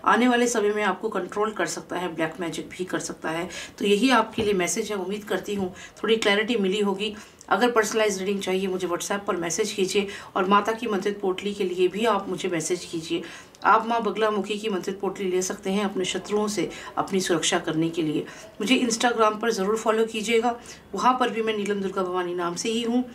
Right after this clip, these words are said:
और आप सबका support मुझे चाहिए, आप subscribe कीजिए इस channel को और Instagram पर मुझे ज़रूर फॉलो कीजिएगा। आप सबको बहुत बहुत धन्यवाद।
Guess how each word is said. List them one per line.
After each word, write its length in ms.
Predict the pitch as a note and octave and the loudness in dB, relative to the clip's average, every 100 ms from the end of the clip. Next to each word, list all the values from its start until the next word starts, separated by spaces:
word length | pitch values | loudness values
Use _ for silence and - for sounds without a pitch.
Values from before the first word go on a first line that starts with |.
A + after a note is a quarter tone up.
| - - - - - - - | -18 -20 -20 -20 -20 -20 -4
और 540 | G#3 F#3+ F#3 F#3 F#3 F#3 - - | 4 6 6 4 2 0 -12 2
आप 160 | F3+ G#3+ | 4 4
सबका 280 | A#3+ A3+ G#3 | 2 0 -2
support 520 | G3+ - G#3 A3+ G#3 | -2 0 0 0 -2
मुझे 180 | F#3+ G#3 | -4 -2
चाहिए, 460 | G#3 G3 G3 G#3+ - - - | 0 0 0 -2 -4 -8 4
आप 220 | F3+ G#3+ | 6 6
subscribe 520 | - - - A3 A#3+ A#3 | 0 -4 0 2 2 -2
कीजिए 220 | G3+ G#3 | 0 2
इस 180 | G3+ G3+ | 2 2
channel 220 | F#3 F#3 | 0 0
को 180 | G3+ G3 | 0 2
और 140 | F#3 | 2
Instagram 560 | F#3+ - G#3 G3 F#3+ G#3 | 0 -2 0 2 2 2
पर 160 | F#3 - - - - | -2 -4 -12 -14 -6
मुझे 220 | F#3+ G3+ | 0 2
ज़रूर 300 | F3 F#3 G#3+ | 4 4 2
फॉलो 260 | G3+ D#3+ E3 | 2 2 2
कीजिएगा। 580 | E3+ D#3+ D#3 D#3 E3 - - - - - - - | -2 -2 0 -2 -2 -8 -14 -20 -20 -20 -2 4
आप 260 | G3 G3 | 4 4
सबको 640 | - - A3+ - - - G#3 | -2 2 2 0 -10 0 0
बहुत 460 | G3 F3 G#3+ A3 - | 0 -2 2 2 2
बहुत 280 | F3+ F3+ E3+ | 0 0 0
धन्यवाद। 520 | F3 G#3 A3 B3+ B3 | -2 0 2 2 0